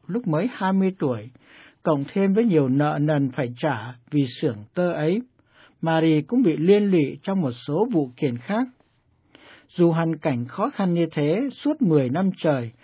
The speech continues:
Marie Guia tận tụy giáo dục con, đồng thời can đảm điều khiển công xưởng do chồng để lại.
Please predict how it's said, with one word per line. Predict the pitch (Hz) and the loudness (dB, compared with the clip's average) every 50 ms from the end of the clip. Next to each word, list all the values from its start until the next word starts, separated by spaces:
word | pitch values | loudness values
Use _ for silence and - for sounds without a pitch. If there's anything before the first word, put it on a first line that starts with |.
| - - _ _ - | -20 -20 _ _ -4
Marie | 170 170 170 175 170 | -2 0 2 2 2
Guia | 156 165 165 151 165 165 160 156 151 - - | 4 2 2 4 4 2 2 2 0 -4 0
tận | - 151 - 139 143 - | -2 -2 -2 -2 -8 -4
tụy | 170 156 135 127 | -2 -2 -2 -2
giáo | 131 147 156 196 254 247 | -4 -4 -4 -2 0 0
dục | 175 131 117 - - | 0 -2 -2 -4 -4
con, | 190 180 185 185 180 180 - - - _ _ - | -2 0 0 0 -2 -4 -6 -14 -20 _ _ -4
đồng | 165 160 160 151 | 0 0 0 2
thời | - 165 160 151 | 0 0 0 0
can | 147 - - 214 214 220 214 202 | -2 -2 -2 -2 0 0 2 2
đảm | 175 131 120 135 | 2 0 0 2
điều | 143 156 156 151 | 4 6 6 4
khiển | 143 - - 170 131 117 110 120 123 - _ | 4 2 -2 -2 -2 -2 -4 -10 -12 -12 _
công | - 208 208 208 185 190 - | -2 -2 -2 -2 -4 -6 -4
xưởng | - 147 120 110 110 113 127 156 | -4 -4 -2 -4 -8 -10 -8 -6
do | 185 196 190 - | -6 -6 -4 -2
chồng | 170 151 135 127 123 | -2 0 0 0 -2
để | 117 113 110 | -4 -6 -6
lại. | 135 147 151 143 127 123 | -4 -4 -4 -4 -4 -6